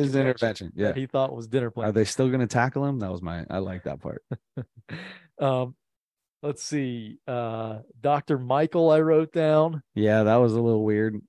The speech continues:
Speaker 2: Uh, the Doctor Michael thing got, got weird real quick.
Speaker 1: <laughs> When he went to the guy's apartment.
Speaker 2: Yeah,
Speaker 1: Yeah, yeah, that
Speaker 2: yeah,
Speaker 1: guy.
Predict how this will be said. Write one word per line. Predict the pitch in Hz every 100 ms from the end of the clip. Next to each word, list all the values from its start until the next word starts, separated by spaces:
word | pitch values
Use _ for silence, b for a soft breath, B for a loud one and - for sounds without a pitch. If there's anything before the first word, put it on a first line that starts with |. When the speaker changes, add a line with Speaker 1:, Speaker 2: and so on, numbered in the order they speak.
| 113
Speaker 2:
Uh, | 110 104
the | 98
Doctor | 107 110 113 123
Michael | 110 104 107
thing | - 110 104
got, | 101 104 -
got | 110 104 113
weird | 120 117 110
real | 117 117
quick. | - 120 117
Speaker 1:
<laughs> | -
When | 175 170
he |
went | 170 156
to | 170
the | 147
guy's | 147 143
apartment. | 131 - 139 143 139 139
Speaker 2:
Yeah, | 135 143 117
Speaker 1:
Yeah, | 95
yeah, | 123 117
that | 117
Speaker 2:
yeah, |
Speaker 1:
guy. | 110